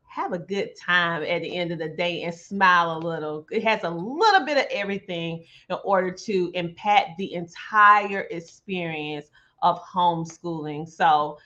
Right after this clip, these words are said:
that's why we bring so many amazing people like Miss Shirley on, because homeschooling is not just homeschooling,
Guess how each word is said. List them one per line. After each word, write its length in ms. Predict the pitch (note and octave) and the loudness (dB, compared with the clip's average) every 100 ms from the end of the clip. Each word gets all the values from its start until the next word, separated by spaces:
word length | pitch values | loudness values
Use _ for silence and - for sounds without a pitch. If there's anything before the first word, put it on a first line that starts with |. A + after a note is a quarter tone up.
| - _ | -20 _
that's 320 | E3 G#3+ G#3+ | 0 0 2
why 140 | G#3+ | 4
we 140 | F3+ F#3+ | 4 2
bring 340 | F3+ F#3 F3+ | -4 -6 -4
so 180 | F3+ F#3 | -4 -4
many 200 | E3+ E3+ | -4 -4
amazing 480 | D#3+ D#3 E3 D#3+ D#3 | -6 -6 -8 -8 -10
people 320 | D#3 F3 D#3+ | -10 -12 -4
like 180 | D3 C#3+ | -2 -2
Miss 160 | D#3 D#3 | -6 -10
Shirley 380 | E3+ E3 E3 - | -8 -8 -8 -2
on, 320 | F#3+ F#3 F3+ | 0 2 0
because 340 | E3+ F#3 E3 E3 _ _ - | -6 -4 -4 -4 _ _ 8
homeschooling 540 | A3+ C4 C4 A3+ G3 | 8 8 2 -2 -2
is 80 | F3 | 0
not 220 | F#3 D#3 | 0 -2
just 200 | F3 E3+ | -4 -12
homeschooling, 800 | - F3 F#3 A3+ C4+ C#4 C#4+ C#4 | -4 0 0 0 -4 -4 -4 -8